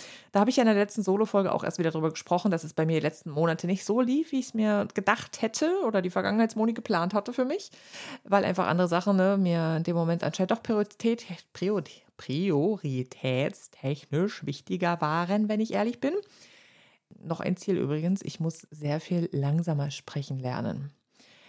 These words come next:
Das hab ich jetzt hier wieder völlig verkackt,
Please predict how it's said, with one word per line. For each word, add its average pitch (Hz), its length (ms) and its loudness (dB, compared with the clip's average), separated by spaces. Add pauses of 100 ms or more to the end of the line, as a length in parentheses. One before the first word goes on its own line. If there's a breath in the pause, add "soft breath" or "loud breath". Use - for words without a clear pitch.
(240 soft breath)
Das - 160 -6
hab 151 140 -4
ich 233 140 -4
jetzt - 200 -8
hier 190 300 0
wieder 135 180 2
völlig 151 360 -4
verkackt, - 600 -6